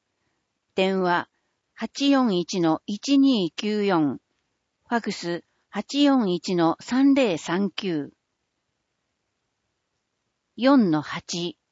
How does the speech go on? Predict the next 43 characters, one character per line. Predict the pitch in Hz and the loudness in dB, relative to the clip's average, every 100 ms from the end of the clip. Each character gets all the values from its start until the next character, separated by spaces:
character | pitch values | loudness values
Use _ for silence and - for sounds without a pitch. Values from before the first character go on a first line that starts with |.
| _ _ _ _ _ | _ _ _ _ _
市 | - - 247 | -12 -2 2
の | 208 196 - | 2 0 0
ア | 262 | 0
イ | 285 | 0
シ | 277 285 | 0 -2
ー | |
テ | - 285 | 0 0
ィ | 277 | 0
ー | 254 | 0
教 | 277 240 | 0 0
育 | 185 - 165 | 0 0 2
が | 160 - _ _ - | 2 0 _ _ -8
二 | 240 277 | 0 4
年 | 254 202 170 | 4 2 2
連 | 185 233 233 | 2 2 0
続 | 226 214 | 0 0
で | 208 | 0
受 | 170 180 | -2 -6
賞。 | - 180 160 147 143 _ _ _ _ _ _ | -2 0 0 -2 -6 _ _ _ _ _ _
四 | 202 269 277 | 2 4 4
ヶ | 269 | 2
月 | 277 - | -2 -2
間 | - 185 175 | -4 -2 2
の | 160 165 - | 2 0 -2
探 | 254 277 | 0 2
究 | 262 269 269 | 2 -4 -6
プ | - 269 | -2 0
ロ | 269 | 2
ジ | 202 | 0
ェ | |
ク | - - | -6 -4
ト | 160 | -2
や | 156 - - | -2 -4 -6
メ | 185 | -6
タ | - 269 | 0 2
バ | 277 269 | 4 2
ー | |
ス | 269 - | 0 -4
活 | 269 - - | -6 -6 -4
用 | 190 160 | 0 2
が | 160 156 | 2 -2
評 | 156 226 170 | 0 -2 -2
価。 | - 135 | -4 -8